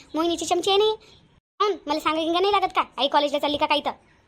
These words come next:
म्या म्हटलं, "मग हातात बॅग गिग दिसली तुम्हाला? तुम्ही समजले असेल, तुम्ही खूप दोघीजणी अर्जंट गोष्टी करत होत्या ना." म्हटलं, "काय डिस्टर्ब करा बाप्पा, चला."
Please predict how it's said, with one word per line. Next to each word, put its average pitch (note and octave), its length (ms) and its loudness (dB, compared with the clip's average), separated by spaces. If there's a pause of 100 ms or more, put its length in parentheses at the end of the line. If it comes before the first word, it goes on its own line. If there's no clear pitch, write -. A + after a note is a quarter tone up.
(260)
म्या G4 140 4
म्हटलं, F4+ 240 2
"मग F4+ 60 6
हातात E4 200 2
बॅग D#4+ 180 4
गिग D4 180 -4
दिसली F4+ 220 -2
तुम्हाला? G#4 340 2
तुम्ही F4 220 -4
समजले B4+ 280 2
असेल, G#4 260 2
तुम्ही G4 180 2
खूप G4+ 120 0
दोघीजणी F4+ 480 2
अर्जंट F4+ 260 0
गोष्टी F4+ 240 -2
करत G4 140 4
होत्या G4+ 160 0
ना." G4+ 80 0
म्हटलं, E4 180 -2
"काय F#4+ 140 2
डिस्टर्ब F#4 240 -4
करा F#4+ 160 -2
बाप्पा, G4+ 200 -2
चला." C5 240 -2